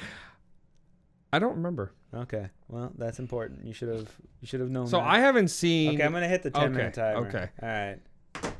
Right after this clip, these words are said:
Speaker 1: So I haven't seen Bad Boys one or two for a long time.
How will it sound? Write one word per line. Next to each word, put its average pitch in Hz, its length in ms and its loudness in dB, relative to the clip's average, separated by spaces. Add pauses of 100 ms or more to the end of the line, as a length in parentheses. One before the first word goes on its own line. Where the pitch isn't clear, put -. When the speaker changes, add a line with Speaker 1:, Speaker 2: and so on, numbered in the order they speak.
(300)
Speaker 1:
So - 260 -2
I 151 180 0
haven't 220 220 4
seen 147 340 2
Bad 123 260 2
Boys 117 260 -2
one 107 240 -2
or 107 120 -4
two 104 540 -6
for - 200 -8
a 101 60 -2
long 90 640 -8
time. - 460 -20